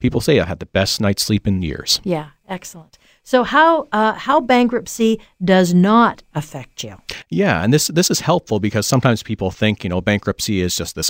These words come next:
Speaker 1: all-encompassing thing that really turns your life upside down. And, you know, in reality, it's we get in between you and the people that you owe money to, and we basically work out a process that you can get out of that debt over time.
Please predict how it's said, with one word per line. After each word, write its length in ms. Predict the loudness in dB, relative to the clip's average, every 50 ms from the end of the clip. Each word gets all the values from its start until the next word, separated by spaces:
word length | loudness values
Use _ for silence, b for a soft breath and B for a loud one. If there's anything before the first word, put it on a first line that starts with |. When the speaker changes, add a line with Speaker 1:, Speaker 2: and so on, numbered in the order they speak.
| -4
Speaker 1:
all-encompassing 760 | 0 2 4 4 4 4 2 2 0 0 0 0 -2 -4 -2 0
thing 160 | 0 2 2
that 80 | 2 2
really 160 | 2 2 2
turns 320 | 2 2 2 2 2 2
your 80 | 2 2
life 220 | 2 2 2 0
upside 420 | -2 -4 -4 -6 -8 -10 -8 -6 -2
down. 380 | 0 0 0 0 0 -2 -2
And, 260 | -2 -2 -4 -4 -4
you 60 | -6 -6
know, 80 | -6
in 180 | -6 -8 -10 -8
reality, 460 | -4 -2 0 0 2 2 0 0 -2
it's 260 | -4 -4 -6 -10 -10
we 160 | -8 -6 -4
get 140 | -2 0 0
in 100 | 2 2
between 380 | 0 -2 0 0 2 2 4 4
you 160 | 4 4 4
and 100 | 4 4
the 60 | 2
people 260 | 2 0 0 2 2
that 140 | 0 0 2
you 120 | 2 4 4
owe 120 | 4 4
money 240 | 4 2 2 0 -2
to, 260 | -2 0 2 4 4
and 120 | 4 2
we 180 | 2 2 2 2
basically 340 | 0 -2 -6 -4 -2 -2 -2
work 300 | -2 0 0 0 2 2
out 160 | 2 2 2
a 20 |
process 480 | 2 2 2 2 2 2 2 2 2 0
that 120 | 0 -4
you 100 | -4 -4
can 140 | -4 -2 -4 -2
get 180 | -2 -4 -4
out 160 | -2 -4 -4
of 60 | -4 -6
that 180 | -8 -10 -8 _
debt 280 | -2 -2 -2 -2 -4 -8 -6
over 200 | -6 -4 -4 -6
time. 380 | -4 0 0 0 0 -2 -6